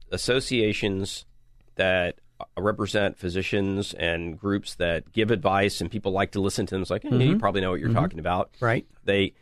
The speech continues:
Speaker 1: need to be somewhat responsible. I
Speaker 2: Well,
Speaker 1: mean,
Speaker 2: if
Speaker 1: I
Speaker 2: you've got doctor in front of your name, there's some respect there.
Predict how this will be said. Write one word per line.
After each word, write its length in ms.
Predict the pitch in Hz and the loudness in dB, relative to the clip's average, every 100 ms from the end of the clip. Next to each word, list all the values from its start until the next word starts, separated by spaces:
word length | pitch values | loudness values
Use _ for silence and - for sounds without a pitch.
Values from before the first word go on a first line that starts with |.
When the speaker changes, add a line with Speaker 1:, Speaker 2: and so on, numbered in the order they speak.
| - - | -16 0
Speaker 1:
need 200 | 120 113 | 2 2
to 60 | |
be 120 | 107 | 0
somewhat 420 | 104 117 104 98 85 | 0 0 2 0 -2
responsible. 760 | - - 95 101 - 78 80 - - - | -8 -2 0 0 -4 -8 -8 -10 -20 -6
I 60 | - | 0
Speaker 2:
Well, 40 | 170 | 2
Speaker 1:
mean, 20 | |
Speaker 2:
if 60 | 147 | 4
Speaker 1:
I 120 | 139 | 4
Speaker 2:
you've 120 | 277 | 4
got 260 | 233 190 143 | 4 2 4
doctor 420 | 175 196 196 180 | 2 2 2 4
in 100 | 156 | 4
front 260 | - 170 165 | 4 4 6
of 60 | |
your 100 | 143 | 6
name, 400 | 135 175 220 147 | 6 6 6 6
there's 200 | 135 156 | 6 4
some 220 | - 139 117 | 4 4 4
respect 460 | 113 - 254 - | 2 2 0 2
there. 280 | 117 95 | 0 0